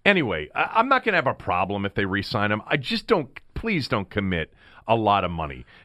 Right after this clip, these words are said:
to Adrian Peterson. Uh, so there was this story that I was reading early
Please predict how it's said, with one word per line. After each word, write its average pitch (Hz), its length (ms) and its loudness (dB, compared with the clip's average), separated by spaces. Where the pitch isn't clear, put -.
to - 220 -2
Adrian 98 380 0
Peterson. 80 600 -6
Uh, 120 380 4
so - 160 -4
there 196 100 2
was 208 120 -2
this 226 120 0
story 196 400 2
that 95 100 -2
I 92 60 0
was 90 140 -4
reading 101 380 -2
early 117 360 0